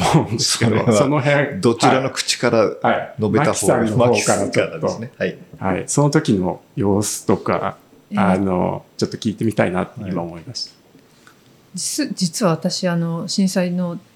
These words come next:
Speaker 3: 直後に、えーと、二番目がお腹にいたので、
Speaker 1: うん。
Speaker 3: もう、「ちょっとでも遠くに行きなさい」って言われて、
Speaker 2: はい。
Speaker 3: 実は私は、あの、東京の姉の方に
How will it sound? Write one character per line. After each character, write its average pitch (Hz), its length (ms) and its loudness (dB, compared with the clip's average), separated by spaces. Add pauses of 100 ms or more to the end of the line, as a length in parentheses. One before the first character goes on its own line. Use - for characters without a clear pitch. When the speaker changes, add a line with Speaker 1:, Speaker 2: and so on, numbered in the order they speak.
(120)
Speaker 3:
直 185 260 -6
後 156 240 -8
に、 175 500 0 (120)
え 160 140 -4
ー 147 40 -6
と、 151 580 -8 (220)
二 180 120 2
番 202 160 2
目 214 120 4
が 160 120 0
お 147 100 -2
腹 151 240 -2
に 151 280 -2 (240)
い 165 60 -8
た 170 180 -2
の 143 180 -4
で、 156 280 -2 (520)
Speaker 1:
う 180 40 4
ん。 - 20 4
Speaker 3:
も 160 380 0 (600)
う、 185 40 -18 (100)
「ち - 120 -4
ょ - 20 -2
っ 220 40 -2
と 185 140 -4
で 151 80 0
も 147 220 -4
遠 175 180 -2
く 175 160 -4
に 147 320 -2 (400)
行 175 100 -10
き 165 100 -6
な 160 100 -2
さ 170 140 -6
い」 160 40 -4
っ - 20 -6
て - 60 -20 (200)
言 147 100 -10
わ 139 100 -14
れ 139 80 -16
て、 151 480 -12
Speaker 2:
は 90 60 -8
い。 87 40 -10 (360)
Speaker 3:
実 196 180 -4
は 165 80 2
私 170 240 -6
は、 156 280 -4
あ 160 100 -8
の、 143 300 -8
東 170 180 0
京 170 140 -4
の 160 180 -2
姉 165 100 0
の 165 120 -2
方 165 260 -4
に 151 320 -8